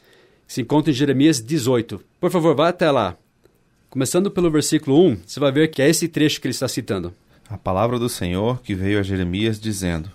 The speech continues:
Speaker 2: "Levanta-te e desce à casa do oleiro, e lá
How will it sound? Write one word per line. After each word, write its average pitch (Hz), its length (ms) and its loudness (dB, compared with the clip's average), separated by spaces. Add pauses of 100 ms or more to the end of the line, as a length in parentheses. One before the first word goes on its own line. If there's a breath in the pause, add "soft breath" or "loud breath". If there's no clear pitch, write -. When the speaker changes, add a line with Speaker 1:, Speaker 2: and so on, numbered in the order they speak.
(160)
Speaker 2:
"Levanta-te 113 920 -6
e 101 100 -6
desce 95 420 -2
à 87 60 -6
casa 98 320 -4
do 101 120 -4
oleiro, 87 400 -4 (280)
e 90 60 -8
lá 92 420 -2